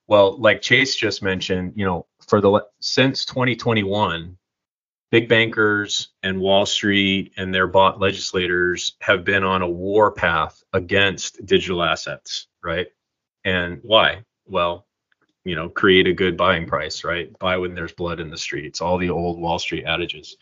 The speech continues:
So they created a lot of blood in the streets, if you will, in the last couple of years,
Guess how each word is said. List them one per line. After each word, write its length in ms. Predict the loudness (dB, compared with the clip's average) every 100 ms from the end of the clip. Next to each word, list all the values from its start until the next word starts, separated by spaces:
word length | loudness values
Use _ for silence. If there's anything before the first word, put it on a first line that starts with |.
| -20 -20 _ -4
So 120 | 2
they 140 | 4
created 380 | 4 4 6 6
a 60 | 4
lot 280 | 6 8 6
of 80 |
blood 260 | 6 6 6
in 100 | 2
the 60 | -2
streets, 420 | -4 -4 -4 -6
if 160 | -8 -4
you 100 | -4
will, 260 | -2 -2
in 140 | -4 -4
the 80 |
last 320 | 0 0 0 0
couple 260 | 0 2
of 60 | 4
years, 500 | 6 4 2 -2